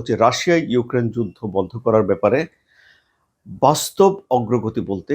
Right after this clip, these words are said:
কিছু নেই। শুধু যেটুকু অগ্রগতি আছে সেটি হলো যে একটা আলাপ আলোচনা চালু আছে, মানে কূটনীতিটা চালু আছে, যদিও কূটনীতি কোনো ফলাফল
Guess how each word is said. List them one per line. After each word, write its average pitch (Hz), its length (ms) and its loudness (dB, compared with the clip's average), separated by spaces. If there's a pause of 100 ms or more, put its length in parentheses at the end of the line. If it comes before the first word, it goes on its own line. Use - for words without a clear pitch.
(160)
কিছু 139 240 -4
নেই। 147 180 6 (360)
শুধু 170 280 6 (360)
যেটুকু 135 420 2
অগ্রগতি 156 540 2
আছে 151 260 -2
সেটি 139 280 -6
হলো 117 240 0 (100)
যে 110 140 2 (760)
একটা 117 260 0 (200)
আলাপ 170 320 4 (160)
আলোচনা 123 480 -2 (320)
চালু 165 260 4
আছে, 101 260 0
মানে 104 200 -4
কূটনীতিটা 180 640 2 (500)
চালু 156 260 4
আছে, 101 260 -2 (320)
যদিও 156 320 6
কূটনীতি 165 420 0
কোনো 135 200 -4
ফলাফল 123 440 0